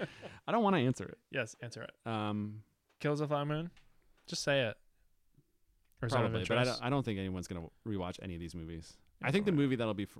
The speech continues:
Speaker 1: most rewatched is, will be Barbie.
Speaker 2: Yeah, probably. Probably. It's the most rewatchable.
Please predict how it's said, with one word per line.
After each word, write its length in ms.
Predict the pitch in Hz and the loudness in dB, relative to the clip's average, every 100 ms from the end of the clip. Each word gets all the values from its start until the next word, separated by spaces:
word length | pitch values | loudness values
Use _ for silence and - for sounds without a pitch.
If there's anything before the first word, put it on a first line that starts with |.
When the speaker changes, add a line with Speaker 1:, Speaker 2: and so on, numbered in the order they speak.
| - | -8
Speaker 1:
most 300 | 110 104 95 | -2 -2 -2
rewatched 420 | 98 87 82 - | -6 -6 -8 -8
is, 100 | 87 | -8
will 120 | 92 | -8
be 80 | 85 | -10
Barbie. 380 | - 92 101 - - _ _ _ _ _ _ _ _ _ | -10 -12 -12 -14 -18 _ _ _ _ _ _ _ _ _
Speaker 2:
Yeah, 220 | 143 113 107 | -4 -4 -4
probably. 460 | 117 117 113 113 120 - - - - _ _ _ _ _ _ _ _ _ | -6 -6 -4 -6 -6 -12 -18 -20 -20 _ _ _ _ _ _ _ _ _
Probably. 340 | 190 180 139 123 | 4 6 4 2
It's 140 | 147 | 0
the 80 | 165 | 4
most 240 | 165 170 147 | 6 6 4
rewatchable. 640 | 127 113 113 113 110 | 2 2 0 -4 -6